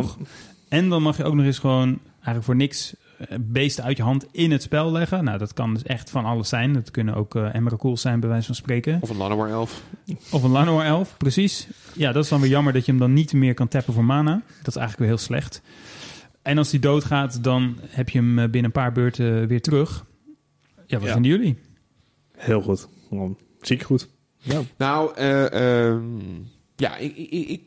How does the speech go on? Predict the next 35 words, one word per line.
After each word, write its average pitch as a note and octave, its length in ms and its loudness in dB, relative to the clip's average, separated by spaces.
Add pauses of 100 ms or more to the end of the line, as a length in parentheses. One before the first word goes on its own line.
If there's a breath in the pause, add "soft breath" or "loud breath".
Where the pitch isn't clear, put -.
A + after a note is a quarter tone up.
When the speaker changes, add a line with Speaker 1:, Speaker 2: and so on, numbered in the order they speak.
(140)
Speaker 3:
toen F3 140 -2
ik D#3 80 -4
deze D#3 220 0
kaart F#3+ 280 -6
zag A#3 400 -6
en D3 140 -6
ik C#3+ 100 -4
hoorde D3+ 240 2
dat C#3+ 100 -2
iedereen C#3 280 -2
heel C#3+ 160 0
enthousiast C3 400 -2
was F3 140 -4
over D#3 180 -2
deze D3+ 260 -2
kaart, D3+ 480 -4 (580 loud breath)
dat A#2+ 120 -4
was C#3+ 160 0
voor D3 120 -2
mij C#3+ 140 0
eigenlijk C#3+ 280 -4
het C3 100 -14
moment C#3+ 300 0
dat C#3 80 0
ik A#2+ 80 -4
realiseerde C3 600 0
dat A#2+ 120 -2
ik A#2 100 -6
niet C#3 200 -4
heel B2 320 0
erg A2 160 -6
hou A2 240 -4
van G#2+ 220 -4
rode G#2 300 0
fatties. - 560 -8